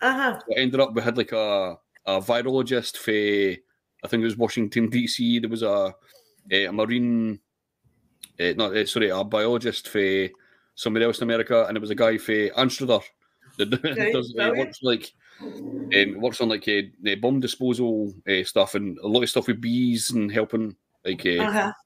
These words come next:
Speaker 2: he basically gets bees to help with bomb dis-, uh, like, disarming bombs and stuff like that. So we've got them all together, just let them chat. So I think what
Speaker 1: Aye.
Speaker 2: we'll do is the sort of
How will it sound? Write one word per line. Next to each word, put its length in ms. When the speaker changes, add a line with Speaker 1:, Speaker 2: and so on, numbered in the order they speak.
Speaker 2:
he 100
basically 360
gets 160
bees 320
to 80
help 160
with 80
bomb 180
dis-, 160
uh, 240
like, 280
disarming 380
bombs 480
and 120
stuff 220
like 140
that. 120
So 260
we've 80
got 100
them 140
all 100
together, 320
just 200
let 180
them 120
chat. 400
So 340
I 60
think 200
what 100
Speaker 1:
Aye. 40
Speaker 2:
we'll 100
do 160
is 300
the 240
sort 180
of 100